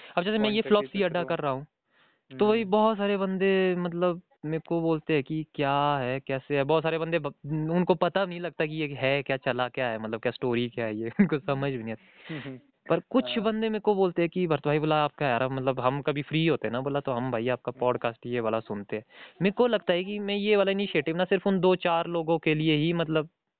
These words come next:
Speaker 1: कि मतलब उन्हीं की वजह से
Speaker 2: हम्म।
Speaker 1: ये जिंदा है, वो जो दो चार है।
Speaker 2: हम्म।
Speaker 1: वो नहीं मतलब जो बहुत सारे दस पन्द्रह ऐसा बोलते हैं कि "क्या है यार, क्या कर रहा तू?" वो सिर्फ दो
Speaker 2: हम्म।
Speaker 1: बंदों के लिए कर रहा हूँ मैं मतलब, तो वो भारी है भाई उन बीस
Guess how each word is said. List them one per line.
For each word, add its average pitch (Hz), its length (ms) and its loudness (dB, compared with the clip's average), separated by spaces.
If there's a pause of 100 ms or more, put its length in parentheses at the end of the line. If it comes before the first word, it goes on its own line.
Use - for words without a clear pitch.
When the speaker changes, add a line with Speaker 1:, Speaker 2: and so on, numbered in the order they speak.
(160)
Speaker 1:
कि 185 80 0
मतलब 190 180 2
उन्हीं 214 240 4
की 214 100 -2
वजह 202 180 2
से 175 100 -2
Speaker 2:
हम्म। - 0 -
Speaker 1:
ये 180 100 2
जिंदा 156 360 2
है, 113 160 -4 (180)
वो 175 100 6
जो 180 100 4
दो 170 200 4
चार 143 320 0
है। 107 60 -6
Speaker 2:
हम्म। 127 140 -16 (760)
Speaker 1:
वो 214 220 6
नहीं 226 160 0
मतलब 214 240 0
जो 196 120 0
बहुत 190 280 2
सारे 160 160 2
दस 165 160 0 (100)
पन्द्रह 156 280 0
ऐसा 143 200 -2
बोलते 135 280 0
हैं 127 80 2
कि 131 100 -4
"क्या 131 340 -2
है 113 160 -6
यार, 113 180 -8
क्या 117 280 0
कर 113 160 -4
रहा 104 140 -2
तू?" 113 160 -14 (640)
वो 185 240 4
सिर्फ 202 160 -2
दो 196 300 4
Speaker 2:
हम्म। 208 100 2
Speaker 1:
बंदों 196 200 0
के 190 80 0
लिए 185 160 2
कर 165 160 -2
रहा 120 120 -8
हूँ 117 140 -8
मैं 139 100 -10
मतलब, 113 300 -8
तो 170 60 0
वो 202 160 4
भारी 147 440 2
है 147 120 2
भाई 143 200 2
उन 165 180 0
बीस 147 220 0